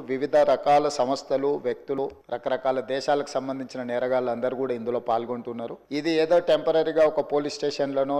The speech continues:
లేకపోతే ఒక పరిధిలో మనం విచారణ చేస్తే దీనికి, ఈ సమస్యకు సమూలమైన పరిష్కారం కనుగొనే పరిస్థితి లేదు. కాబట్టి ప్రధానంగా బెట్టింగ్ ఏదైతే జరుగుతుందో దీని పట్ల రాష్ట్ర ప్రభుత్వము అప్రమత్తంగా ఉండాలి, కఠినంగా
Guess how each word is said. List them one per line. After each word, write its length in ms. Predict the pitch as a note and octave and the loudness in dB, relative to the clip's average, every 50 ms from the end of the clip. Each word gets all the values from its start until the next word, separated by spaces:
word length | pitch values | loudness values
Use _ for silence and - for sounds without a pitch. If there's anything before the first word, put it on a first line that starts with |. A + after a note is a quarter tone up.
| C#3 | 0
లేకపోతే 320 | C3 B2+ - C3 C3+ C3 C#3 B2+ | -2 -2 -4 -6 -6 -6 -6 -6
ఒక 100 | - A#2+ - | -6 -4 -2
పరిధిలో 400 | C3 B2+ C3 A#2+ B2+ C#3 C#3+ C#3 C3+ - - - - - - - C3 B2 | -2 -2 -2 -2 -2 0 2 2 2 0 -2 -10 -20 -20 -20 -12 -8 -6
మనం 180 | B2 B2+ B2 A#2 A#2+ | -6 -6 -6 -8 -8
విచారణ 360 | - - C#3+ C#3+ C#3+ C#3+ C#3+ C#3+ C3 B2+ | -2 2 4 4 4 2 0 -4 -4 -4
చేస్తే 280 | C#3 C3 - - C#3 C3 A2+ | -6 -6 -4 -6 -8 -6 -6
దీనికి, 340 | C3 B2+ B2+ A#2 - C3 A#2+ A#2 - - _ _ _ _ _ _ _ _ - | -6 -8 -8 -8 -8 -8 -8 -8 -10 -14 _ _ _ _ _ _ _ _ -10
ఈ 60 | C3+ A#2 - | -8 -4 -2
సమస్యకు 440 | B2+ A#2+ C3+ C#3+ - - C#3+ - D3 C3+ C3 - | -2 0 0 -2 -2 -2 -6 -4 -4 -6 -4 -2
సమూలమైన 440 | B2+ A#2 B2+ C3+ C3+ B2 B2+ B2+ B2+ A#2 - A#2+ | -4 -2 -2 -2 -2 -2 -2 -4 -6 -4 -4 -6
పరిష్కారం 420 | A2+ A#2 - - C3+ C3 B2+ B2+ B2 - | -6 -6 -6 -2 -2 -2 -2 -4 -6 -6
కనుగొనే 340 | B2 A#2 A#2 A#2 A#2+ A#2+ A#2 - | -8 -6 -6 -6 -6 -6 -6 -8
పరిస్థితి 360 | A2+ A2 - - B2 A#2 - A#2 A2 G#2 | -8 -10 -10 -12 -14 -12 -12 -12 -8 -4
లేదు. 180 | A2+ C3+ C#3+ C#3 - - | -2 -2 -2 -2 0 0
కాబట్టి 360 | A#2+ A2 A#2+ A#2 A2+ - C#3 C#3+ - - | 0 0 0 -2 -2 -4 -8 -8 -6 -4
ప్రధానంగా 440 | A#2+ A2 B2+ C3 C#3 C#3+ C#3+ C#3 C3+ A2+ A#2+ | -2 2 2 2 2 2 0 -2 -2 -2 -2
బెట్టింగ్ 340 | A#2 - - C#3 C3+ C3 B2+ | -6 -4 -4 -6 -2 -2 -2
ఏదైతే 300 | A#2+ A#2+ A#2+ A#2 A#2+ A#2 G#2 F#2+ | 0 0 -2 -4 -4 -8 -8 -6
జరుగుతుందో 500 | A2+ A2+ A2+ B2 A#2+ - B2+ B2 B2 C3 C3 - - _ _ _ _ _ - | -6 -6 -6 -6 -8 -8 -10 -8 -8 -8 -8 -10 -12 _ _ _ _ _ -10
దీని 180 | A#2+ A#2+ A2+ A2 A#2+ | -8 -8 -6 -4 -4
పట్ల 180 | B2 A#2+ - D3+ C#3+ B2 A#2+ | -4 -2 0 0 0 2 2
రాష్ట్ర 280 | B2 C3+ - - - C3+ - - | 0 0 0 -4 -12 -12 -10 -8
ప్రభుత్వము 600 | B2 A2+ G#2+ C3 B2+ - - C3 B2 B2 C3 C#3+ F#3 - - _ _ - A#2+ B2 | -8 -8 -8 -8 -10 -6 -4 -4 -4 -2 -4 -8 -8 -10 -16 _ _ -6 -6 -4
అప్రమత్తంగా 580 | - - D3 D#3 D#3 D#3 D3+ - D3+ D3 D3 C#3+ C3 B2 B2 | -2 2 2 2 2 2 0 0 0 0 0 0 0 0 -2
ఉండాలి, 360 | B2+ C#3 C#3 C#3+ C#3 - E3 - - - - - _ - | 0 2 2 4 2 0 -2 -4 -10 -16 -20 -16 _ -6
కఠినంగా 420 | C3 B2+ - D3 D3 D3 D3+ D3+ | -4 -2 -2 -2 -4 -2 0 0